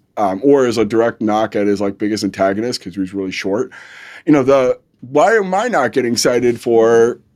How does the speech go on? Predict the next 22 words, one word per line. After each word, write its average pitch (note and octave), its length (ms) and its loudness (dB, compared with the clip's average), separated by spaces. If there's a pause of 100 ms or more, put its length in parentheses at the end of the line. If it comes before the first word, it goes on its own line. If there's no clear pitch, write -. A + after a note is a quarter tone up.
"marry C#3+ 280 4
yourself C#3+ 480 2
to A2 140 -4
outcomes, A#2+ 440 -2
not A#2 200 -2
solutions"? G2 640 -2
Like, F#2+ 180 -4 (300)
I C#3+ 60 0
should E3+ 200 0
be, D#3 180 6
like, B2+ 240 2 (760)
on C4 340 2
walls, - 540 0
man. B2+ 380 0
Like, A2+ 220 -4 (500)
we'll, C#3+ 180 2
we'll F#3+ 180 2
get C3+ 240 -2
there, F#2+ 160 -6
Corey. G2+ 240 -4
I E3 60 2
just, G#3 180 -8